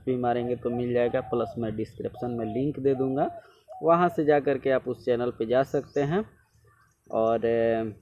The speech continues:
अ, डिस्क्रिप्शन में मैं अपना नंबर भी डाल दूंगा, अगर आप अपना गाना रिलीज कराना चाहते हैं तो डायरेक्टली मुझे कॉन्टैक्ट करें, कॉल करें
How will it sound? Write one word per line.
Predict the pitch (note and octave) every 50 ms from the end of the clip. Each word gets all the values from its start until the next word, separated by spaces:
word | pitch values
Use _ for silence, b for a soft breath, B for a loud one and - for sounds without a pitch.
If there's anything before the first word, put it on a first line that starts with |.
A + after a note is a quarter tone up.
| _ _ _ _ _ _ _ _ _ _ _ _ _ _ _ - - - - _ _ _ -
अ, | A#2+ B2 A#2+
डिस्क्रिप्शन | A#2+ C3 B2 - - C#3+ C#3 - - D3+ D3+ D#3
में | D3+ D3+
मैं | D3 D3 C#3+
अपना | C#3 - - C#3 C#3
नंबर | C3+ B2+ A#2+ B2 B2 C3+ C#3
भी | C3+ C3+ C#3
डाल | B2+ C3 C3 C3 C3+ B2+
दूंगा, | B2+ C3 C3 C3+ C#3
अगर | - - C3 B2 B2+ B2 B2
आप | A#2+ - B2
अपना | A#2+ A2+ - B2 A#2+
गाना | A2+ A#2 A#2 A#2 A#2+ B2
रिलीज | A#2+ A#2+ A#2 B2 C3 C3 C3 -
कराना | C3+ C3+ C#3 C#3 C#3 C3+
चाहते | - C3+ A#2+ A2+ - B2
हैं | B2 A#2+
तो | - A#2+ A2+ A2
डायरेक्टली | A#2 A#2 A2 B2+ B2 - C3+ C#3 C#3+
मुझे | C#3+ C3+ B2 B2+ A#2+
कॉन्टैक्ट | - B2 A#2+ A#2 - C3 B2+ - -
करें, | - B2+ B2+ C3+ C3
कॉल | - - A#2+ A#2+ B2 B2+
करें | - C3 C3 D3+ F3